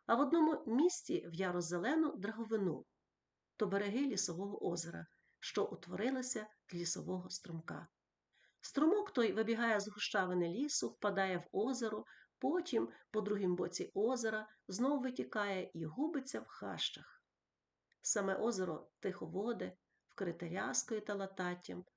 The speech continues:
але з чистим плесом посередині. Містина вся дика, таємнича, але не понура, повна ніжної, задумливої, поліської краси. Провесна. Про що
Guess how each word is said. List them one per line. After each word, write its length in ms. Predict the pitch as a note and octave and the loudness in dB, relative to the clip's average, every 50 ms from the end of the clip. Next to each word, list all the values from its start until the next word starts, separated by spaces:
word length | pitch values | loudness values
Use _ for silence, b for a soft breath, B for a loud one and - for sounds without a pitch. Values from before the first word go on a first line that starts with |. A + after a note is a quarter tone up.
| _ _ _ | _ _ _
але 220 | - F3+ F3 D#3 | -2 -2 -2 -2
з 40 | D3+ | -2
чистим 580 | - - - - C4+ C#4+ - - - B3 A#3+ A#3 | -4 -2 -2 -2 -2 -2 -4 -6 -6 -6 -6 -6
плесом 480 | - F#3+ G3 E3+ E3+ - - E3 D#3+ | -6 -6 -4 -4 -4 -4 -6 -6 -8
посередині. 800 | D#3+ - E3 - - D#3+ E3 E3 E3 D#3+ - D3 D3 - E3 E3 _ _ _ _ _ _ _ _ _ b b b b - | -6 -6 -6 -6 -6 -6 -6 -6 -6 -6 -8 -10 -10 -10 -14 -16 _ _ _ _ _ _ _ _ _ b b b b -2
Містина 420 | G#3 A3 - - - A#3 G#3 G3 | 0 0 0 2 2 2 2 2
вся 200 | F#3 - - - | 0 -2 -6 -6
дика, 440 | D#3 D3+ E3+ B3 C#4+ - - C4+ C#4 - _ _ | -6 -2 -2 -2 -2 -2 -4 -8 -10 -10 _ _
таємнича, 680 | - G#3 G#3 G#3 G3+ G3 F3+ E3+ D#3+ D#3+ - - F3 D#3+ - _ _ _ | -4 -4 -2 0 2 2 2 2 2 0 -4 -6 -8 -10 -12 _ _ _
але 280 | _ - F#3 F3+ F3+ F3 | _ 0 0 2 2 2
не 160 | F3 G3+ A#3 | 2 0 -2
понура, 600 | - - A#3+ G#3 G3 F3 D#3+ D3+ D3 D#3 D3+ D#3 - _ _ _ _ _ _ _ | -4 -6 -4 -2 -2 -2 -2 -2 -4 -6 -10 -14 -18 _ _ _ _ _ _ _
повна 360 | - F#3+ F3 D#3+ E3 D#3+ - | -4 -2 -2 -2 -2 -4 -6
ніжної, 640 | - D#3 E3 G3+ B3+ D4 C#4 - B3+ A#3+ A#3 A3 A3+ - _ _ _ - _ - | -4 -4 -2 0 0 0 -2 -2 -2 -4 -4 -4 -6 -10 _ _ _ -20 _ -10
задумливої, 920 | E3+ E3 D#3 D3 D#3+ F#3+ A3+ B3 B3 A#3+ A#3 A3 G#3 G#3 G3+ G3+ G#3 - _ _ _ _ _ _ _ _ _ _ | -8 -8 -6 -4 -2 0 0 2 2 2 0 -2 -2 -4 -6 -8 -8 -14 _ _ _ _ _ _ _ _ _ _
поліської 540 | - E3+ D3 E3 F#3 - - - - F3 D#3+ | -6 -4 -4 -2 -4 -4 -4 -4 -6 -6 -6
краси. 500 | E3 E3 E3 D#3 - - D3 C#3 C#3+ C#3+ - _ _ _ _ _ _ _ _ | -6 -8 -8 -6 -6 -8 -8 -10 -14 -16 -20 _ _ _ _ _ _ _ _
Провесна. 520 | - F3 D3 C#3+ - - - - - - - _ _ _ _ _ _ _ _ _ _ _ _ _ _ _ _ _ _ _ _ _ _ _ _ _ _ | -8 -8 -6 -6 -6 -6 -8 -8 -12 -18 -20 _ _ _ _ _ _ _ _ _ _ _ _ _ _ _ _ _ _ _ _ _ _ _ _ _ _
Про 140 | - - - | -8 -6 -6
що 360 | - - - D#3+ - - | -4 -2 -2 -4 -4 -6